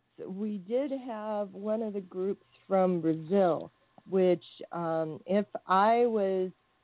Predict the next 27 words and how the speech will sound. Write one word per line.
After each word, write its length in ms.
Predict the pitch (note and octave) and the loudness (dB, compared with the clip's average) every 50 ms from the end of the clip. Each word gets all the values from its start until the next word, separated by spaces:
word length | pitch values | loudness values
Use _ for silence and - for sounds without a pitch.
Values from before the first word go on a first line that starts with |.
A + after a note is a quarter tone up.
| _ _ _ _ | _ _ _ _
a 60 | - D#3+ | -12 -12
parent 540 | - - A3+ C4 B3 B3+ B3 A#3 A3 G#3+ | -10 -6 -2 0 2 2 2 2 2 0
in 140 | G#3 F#3 F#3 | -2 -4 -4
Brazil, 580 | F3+ G3 F3+ E3 D3+ D3 E3 E3 D#3+ E3 E3 - - | -4 -4 -6 -6 -4 -2 0 0 2 0 0 -2 -2
I 140 | F3 G3 | -2 -2
would 220 | G3 F3+ E3 D#3+ D#3 | 0 -2 -4 -4 -6
never, 600 | E3+ F3+ F#3 F#3+ G3+ G3+ G3 G#3 G#3 G#3+ G3+ - - _ _ _ - | -6 -6 -4 -4 -4 -4 -4 -4 -4 -4 -4 -8 -10 _ _ _ 2
ever 420 | F#3+ G3 G3 F3+ E3 C3+ C3 D#3 - _ | 2 2 4 2 -2 -2 -4 -8 -12 _
send 240 | _ E3+ D#3 D#3+ D#3+ | _ -2 -2 -2 -2
my 140 | D#3 C#3+ D3 | -2 -4 -4
kids 360 | - - G#3 E3+ D#3+ D3+ C#3+ | -4 -2 -2 -2 -2 -2 -4
on 120 | D#3+ C#3+ D3 | -6 -4 -2
one 160 | D3+ D#3 D#3 | -2 -2 -2
of 60 | D3+ | -2
those 200 | D3 C#3+ C#3+ C#3 - _ | -2 -2 -4 -6 -8 _
tours 340 | - E3+ D3+ C#3+ C3 C3+ D3 - - | -4 -2 0 0 0 -2 -4 -4 -8
because 240 | D3+ D3 - D#3 D3 D#3+ E3 | -8 -4 -4 -6 -6 -2 0
they 80 | E3+ | 2
were 220 | E3+ E3 E3 D#3 - | 4 4 4 2 0
incredibly 840 | - - E3 - - - _ G3 G3+ G#3 G3+ F3+ C#3+ D#3 C#3+ C#3 - _ | -2 -6 -8 -8 -10 -4 _ 2 2 2 2 0 -2 -2 -4 -4 -4 _
poorly 360 | - E3+ D3+ C#3+ C#3+ C#3 C#3+ - - | -2 0 0 2 0 -2 -4 -8 -8
chaperoned, 760 | - C#3+ C#3 C#3+ D3 - D#3 D#3 D#3 E3 F3 F#3+ G#3 A3 A#3 - _ _ _ _ _ _ _ _ _ _ | -6 -4 -4 -4 -4 -4 -6 -4 -4 -4 -6 -6 -8 -10 -12 -14 _ _ _ _ _ _ _ _ _ _
and 380 | - D#3 D3 C#3+ D3 D3 D3 C#3 C#3+ _ | -10 -8 -8 -6 -6 -8 -10 -12 -8 _
they 160 | D3 C#3+ C#3+ | -2 0 0
were 220 | C#3+ C3 C3+ C3+ | 0 2 2 2
loud, 720 | C3 C3 C#3+ C#3 C3 C3+ C#3+ E3 F3+ G3+ G#3 A3 A3+ A#3 G#3+ - - _ - | 2 2 2 2 2 2 4 4 4 4 4 4 4 2 0 -2 -8 _ -12
and 500 | D3+ D3 C#3+ C#3+ C#3+ C#3+ C#3+ C#3+ C#3 C3+ | -10 -8 -8 -6 -6 -6 -6 -8 -10 -12